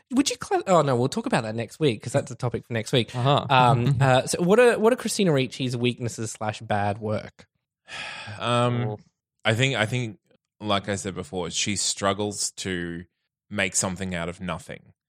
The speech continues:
Speaker 3: Like, if she isn't given good, good, a good script, um, I think she struggles to make something
Speaker 1: Yeah.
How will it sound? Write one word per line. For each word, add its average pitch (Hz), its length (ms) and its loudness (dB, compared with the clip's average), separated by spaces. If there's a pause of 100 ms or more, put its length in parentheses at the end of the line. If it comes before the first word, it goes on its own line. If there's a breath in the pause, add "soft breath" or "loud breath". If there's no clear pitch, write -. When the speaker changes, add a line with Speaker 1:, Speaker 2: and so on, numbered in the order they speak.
(140)
Speaker 3:
Like, 82 220 -10
if 95 140 -10
she 107 180 -2
isn't 117 280 -6
given 98 400 -8
good, 92 340 -8 (340)
good, 87 280 -12 (220)
a 92 120 -6
good 90 260 -16
script, - 440 -12 (280)
um, 85 520 -8 (280)
I 92 120 -4
think 90 240 -14
she 98 120 -12
struggles 87 540 -8
to - 100 -12
make 87 360 -10
something 104 760 -10
Speaker 1:
Yeah. 113 220 4